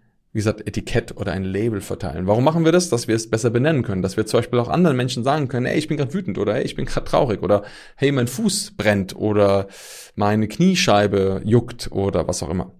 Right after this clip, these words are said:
Also wir müssen ja irgendwelche Namen vergeben, damit wir auch kommunizieren können.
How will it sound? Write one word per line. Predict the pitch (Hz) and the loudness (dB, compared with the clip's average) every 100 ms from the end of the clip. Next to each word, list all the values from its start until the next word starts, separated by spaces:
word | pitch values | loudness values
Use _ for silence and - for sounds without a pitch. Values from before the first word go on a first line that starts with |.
| _ _ | _ _
Also | 107 107 | -2 2
wir | |
müssen | 117 165 160 | 4 2 2
ja | 131 | 0
irgendwelche | 127 135 120 117 | 0 0 0 0
Namen | 101 104 123 117 | 0 0 0 -2
vergeben, | 101 101 117 113 | -4 0 0 0
damit | 98 101 | -2 -4
wir | 92 | -6
auch | 90 | -6
kommunizieren | - 98 92 - 113 104 | -8 -8 -8 -6 -4 -4
können. | 90 - | -8 -12